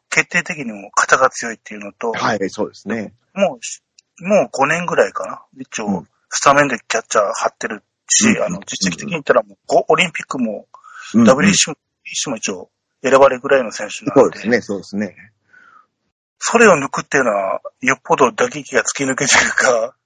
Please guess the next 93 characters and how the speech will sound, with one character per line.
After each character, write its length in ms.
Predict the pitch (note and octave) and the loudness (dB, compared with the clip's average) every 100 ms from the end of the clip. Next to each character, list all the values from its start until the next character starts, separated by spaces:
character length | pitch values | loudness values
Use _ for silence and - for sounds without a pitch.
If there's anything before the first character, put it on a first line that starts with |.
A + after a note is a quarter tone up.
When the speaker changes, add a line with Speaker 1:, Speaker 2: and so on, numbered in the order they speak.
| - | -8
Speaker 2:
う 40 | |
ん、 20 | |
う 60 | G#2 | -8
ん、 80 | E2+ | -4
う 80 | G2+ | 2
ん。 20 | |
Speaker 1:
甲 60 | F#3+ D3 | 2 4
斐 40 | |
よ 100 | - | 0
り 80 | C4 | -2
も 160 | G#3 - _ _ _ D3 | -8 -18 _ _ _ -8
イ 100 | C#3 | -6
ン 60 | |
サ 160 | - D3 | 0 0
イ 60 | |
ド 100 | C#3+ | 0
バ 100 | C3+ | -4
ッ 40 | - | -4
ク 120 | A#2 | -8
が 100 | A2+ | -12
い 60 | - | -12
く 80 | - | -2
か、 360 | B2 G#2 G2+ _ _ - | 0 0 -4 _ _ 2
Speaker 2:
そ 160 | C3+ G2+ | 4 4
う 60 | |
で 60 | - | 2
す 80 | D#3+ | 2
ね。 40 | |
Speaker 1:
肩 0 | |
が 280 | C3+ A2+ - _ _ _ _ _ G#5 - _ _ _ | 4 2 -2 _ _ _ _ _ -20 -20 _ _ _
高 220 | - - | -6 -6
く、 140 | - - | -8 -4
あ 60 | B2 | -4
の、 140 | B2 | -4
良 200 | D3 D#3 | -6 -8
く 160 | - C3 | -6 -4
な 120 | A#2 | -4
い 60 | |
と 100 | - | -8
い 40 | A2 | -14
け 100 | G#2+ | -10
な 120 | G#2+ | -8
い 40 | |
わ 100 | G#2 | -8
け 120 | - G#2+ | -6 -6
や 60 | |
か 160 | - - | -8 -10
ら。 280 | F#2+ F#2+ - | -8 -8 -2
Speaker 2:
う 60 | A#2+ | 0
ん、 80 | A2 A2 | 0 4
う 80 | |
ん、 160 | G#2 F2+ | 4 4
う 40 | G2 | -2
ん、 180 | F2+ - | -4 -6
う 60 | F2 | -8
ん。 60 | |
Speaker 1:
こ 100 | - | 2
れ 80 | G3+ | 2
一 160 | A2+ - | 4 2
応、 240 | B2+ G#2 _ _ _ _ _ _ - | 4 2 _ _ _ _ _ _ 2
バ 100 | C#3+ | 2
ッ 40 | |
テ 100 | F#3+ | 2
ィ 20 | |
ン 40 | F3 | -2
グ 40 | |
で 60 | D#3 | -2
言 0 | |
っ 20 | |
た 60 | G#2+ | -6
ら 60 | |
栗 240 | - D#3 F#3+ | -2 0 4
原 220 | F3+ D#3 | 6 4
も 80 | B2 | 2
一 140 | - | -6
応 80 | G#2 | -10
キ 120 | - | -10
ャ 40 | A#2 | -8
ッ 40 | |
チ 140 | - | 0
ャ 20 | B2+ | 0
ー 20 | |
だ 60 | A2 | 0
っ 60 | |
た 100 | G2+ | -8
ん 40 | G2 | -12
だ 100 | - | -12
か 120 | - | -10
ら、 100 | - | -8
そ 160 | - | 4
れ 100 | E3+ | 8
で 60 | F3 | 8
も 300 | C3+ G2+ | 6 -4